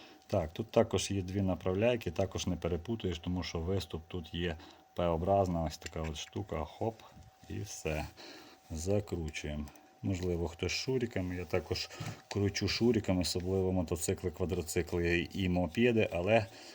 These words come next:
я, в принципі, знаю там момент і по шурику, як воно там, коли його <laughs> тут, е, чуть-чуть інше. Хоча карп, карп кришечку завжди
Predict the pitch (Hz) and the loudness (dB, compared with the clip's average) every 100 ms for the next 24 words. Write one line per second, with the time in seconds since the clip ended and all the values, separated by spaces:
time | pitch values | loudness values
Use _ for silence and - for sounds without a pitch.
0 | - - 90 104 104 107 107 - 104 92 | -20 -10 -2 0 2 2 0 0 -2 2
1 | 107 104 95 107 107 98 98 104 101 - | 2 2 2 2 4 4 4 4 2 -2
2 | - 98 90 - 107 95 - 90 90 - | -6 -6 -4 0 0 0 0 0 0 -2
3 | 92 82 87 80 87 90 80 - - 90 | -2 -2 -2 -2 -2 -2 -4 -10 -10 -2
4 | 87 82 104 85 - - - - - - | 4 4 4 -2 -6 -16 -16 -20 -20 -12
5 | - 98 - - - 90 87 - 85 - | -6 -6 -6 -10 -8 -4 -4 -4 -6 -6
6 | 80 92 87 - 82 - - - - - | -4 -2 -2 -2 -6 -8 -20 -20 -20 -20
7 | - _ - - _ _ - - - - | -20 _ -20 -20 _ _ -20 -20 -20 -16
8 | - - - - 117 107 - - - - | -16 -14 -12 -2 2 2 2 2 2 2
9 | - _ - - - - - _ - _ | -10 _ -20 -20 -20 -20 -20 _ -20 _
10 | - _ _ - 90 - - 92 90 - | -20 _ _ -6 -6 -6 -8 -4 -4 -4
11 | - - 82 - - - 82 85 80 78 | -6 -6 -6 -8 -20 -14 -8 -4 -2 -4
12 | 95 117 | -2 -2